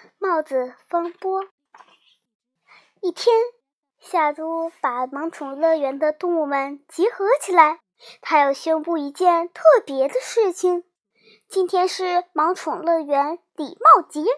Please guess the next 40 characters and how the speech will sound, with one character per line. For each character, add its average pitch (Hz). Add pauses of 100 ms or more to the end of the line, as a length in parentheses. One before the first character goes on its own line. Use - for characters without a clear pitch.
(1040)
夏 349
猪 330
大 359
声 320
说 320
道 311 (420)
：“我 277
们 277
要 311
举 285
办 302
一 320
场 311
有 302
趣 359
的 330
赛 494
马 359 (120)
比 -
赛。” - (720)
然 302
后 359 (260)
他 339
在 349
魔 311
法 269
池 294
中 427 (200)
撒 269
入 311
了 285
一 320
些 370
魔 415
法 - (180)
粉， 349 (560)
继 311
续 285
说 339
道 320